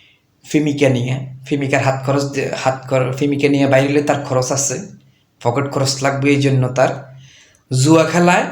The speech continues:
মোবাইলে, এই জন্য তার টাকা লাগবে। এই দুই বিষয় নিয়ে মার লাগে তর্কাতর্কি লাগে, এতে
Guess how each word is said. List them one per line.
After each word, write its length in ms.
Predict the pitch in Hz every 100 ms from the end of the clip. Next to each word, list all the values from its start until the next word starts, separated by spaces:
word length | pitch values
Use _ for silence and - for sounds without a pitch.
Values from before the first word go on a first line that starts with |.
| - -
মোবাইলে, 720 | 135 135 135 143 151 214 - - - _ _ _ _ _ _ _ _ _ _ _ - - _ _
এই 120 | -
জন্য 260 | 139 151 143
তার 180 | 135 131
টাকা 220 | 131 143
লাগবে। 320 | 131 123 - 156 151 - - -
এই 120 | 185 175
দুই 160 | 190
বিষয় 320 | 180 202 226
নিয়ে 180 | 208 190
মার 220 | 165 147 147
লাগে 180 | 156 151
তর্কাতর্কি 640 | 156 139 143 139 135 -
লাগে, 240 | 120 117
এতে 280 | 117 120 135